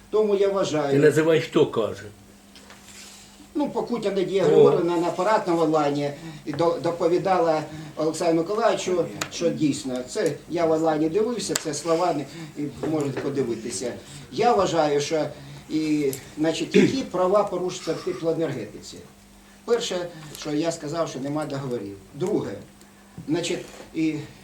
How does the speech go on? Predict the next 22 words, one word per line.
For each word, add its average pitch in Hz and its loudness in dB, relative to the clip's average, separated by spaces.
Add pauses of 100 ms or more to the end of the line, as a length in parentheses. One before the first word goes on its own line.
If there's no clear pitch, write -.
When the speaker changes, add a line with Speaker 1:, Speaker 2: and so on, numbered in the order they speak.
(680)
Speaker 1:
сьогодні 208 0
я 208 0
не 196 -2
понімаю, 190 -2
одні 175 -2
виконавці, 175 0
от 147 -2
у 180 -2
нас 190 -2
статус 196 -2 (220)
теплоенергетиці, 196 -2
це 190 -4
виконавці 202 0
послуг. 113 -4 (600)
І 240 2 (400)
житлові 214 2
організації, 160 0
виконавці 165 -2
послуг. 110 -6 (440)
Якщо 202 0
почитати 220 0 (580)
закони, 190 0